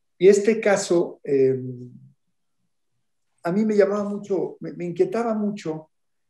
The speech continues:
eh, el saber algunas cosas. Un día nos, nos dan una fotocopia, ya ni sé quién la sacó,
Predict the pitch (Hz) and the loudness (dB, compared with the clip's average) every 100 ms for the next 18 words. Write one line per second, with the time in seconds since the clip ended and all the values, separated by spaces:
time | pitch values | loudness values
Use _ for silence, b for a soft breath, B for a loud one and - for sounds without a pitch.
0 | _ _ - 139 139 127 147 139 - 160 | _ _ -2 0 0 -2 -4 -4 0 2
1 | 190 196 175 180 196 - 147 131 135 220 | 4 2 0 -4 -6 -6 -6 -4 -2 0
2 | 220 226 226 - - 170 165 151 175 196 | 2 2 2 -2 -8 -4 -4 -2 -2 -2
3 | 196 208 196 185 151 - 143 143 190 196 | -4 -4 -4 -4 -6 -4 -6 -2 0 2
4 | 175 - - 214 233 - 208 190 175 156 | 2 0 -2 -2 -2 -4 -8 -6 -4 -6
5 | 123 135 - 123 | -6 -12 -12 -16